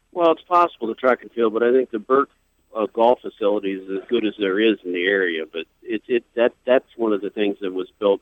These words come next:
maybe about the time that the expansion of Ross-Ade and before anything else. But I think, uh, the point is that maybe Morgan Burke has realized that, you know, if you wanna make money, that you actually have to spend money. And you spend money in your big programs, and the money trickles all the way down.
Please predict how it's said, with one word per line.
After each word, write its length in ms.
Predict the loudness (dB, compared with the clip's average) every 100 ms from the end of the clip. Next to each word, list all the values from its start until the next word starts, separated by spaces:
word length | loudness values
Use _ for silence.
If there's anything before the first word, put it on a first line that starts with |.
| -2
maybe 340 | -4 -4 -4
about 240 | -4 -4 -6
the 60 |
time 320 | -8 -6 -6
that 100 | -8
the 60 | -10
expansion 580 | -12 -8 -6 -6 -6 -8
of 280 | -6 -8 -6
Ross-Ade 640 | -2 -2 -2 -6 -6 -6 -10 _ _ _
and 140 | -12 -10
before 260 | -6 -4
anything 320 | -4 -4 -2
else. 180 | -2 -4 -6
But 120 | -8
I 100 | -6
think, 280 | -4 -4 -6 _ _ _ _ _ _
uh, 180 | -4 -4 -4 _
the 80 | -16
point 320 | 0 4 4
is 160 | 2 0
that 100 | 0
maybe 300 | 0 0 0
Morgan 400 | 2 0 0 0
Burke 240 | 0 -2
has 120 | -8
realized 440 | -4 -2 -2 -2 -4 -6
that, 200 | -6 -6 _
you 120 | -8
know, 140 | -4 -4
if 100 | -4
you 100 | 0
wanna 200 | 2 2
make 200 | 0 -2
money, 320 | -2 -2 -2
that 220 | -4 -6
you 80 | -6
actually 300 | -6 -6 -6
have 160 | -6 -8
to 80 | -14
spend 300 | -8 -2 0
money. 280 | -2 -4 -8 -12 _ _
And 120 | -10
you 120 | -8 -10
spend 340 | -4 0 2
money 260 | 2 2 0
in 80 | 0
your 120 | -2
big 200 | -4 -6 _
programs, 480 | -6 -4 -4 -4 -4
and 120 | -6
the 60 | -4
money 260 | -2 -4
trickles 380 | -4 -8 -6 -4
all 160 | -2 -2
the 80 | 0
way 180 | -2 -2
down. 340 | -2 -2 -4